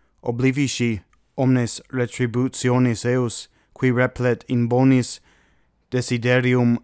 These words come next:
tuum. Alleluia. Bless the Lord, O my soul, and never forget all he hath done for thee,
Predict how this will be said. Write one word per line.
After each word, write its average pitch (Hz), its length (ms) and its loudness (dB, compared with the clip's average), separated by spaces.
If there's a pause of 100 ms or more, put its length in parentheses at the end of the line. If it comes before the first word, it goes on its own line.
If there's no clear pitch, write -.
tuum. 113 500 0 (140)
Alleluia. 110 640 -4 (1000)
Bless 120 240 0
the 117 100 -6
Lord, 117 400 0
O 113 80 -2
my 110 140 -2
soul, 117 540 -2 (200)
and 117 100 -2
never 123 220 0
forget 120 440 -4
all 113 180 0
he 101 140 -8
hath 104 160 -8
done 113 240 -2
for 104 120 -10
thee, 110 360 -6